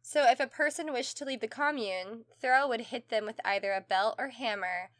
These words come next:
suspend them from the ceiling, pluck each of their body hairs out individually,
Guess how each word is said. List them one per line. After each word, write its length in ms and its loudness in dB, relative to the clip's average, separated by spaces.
suspend 480 -2
them 160 -4
from 240 -2
the 80 -6
ceiling, 640 -6
pluck 340 0
each 260 -4
of 100 0
their 160 0
body 400 4
hairs 340 -2
out 180 2
individually, 920 -6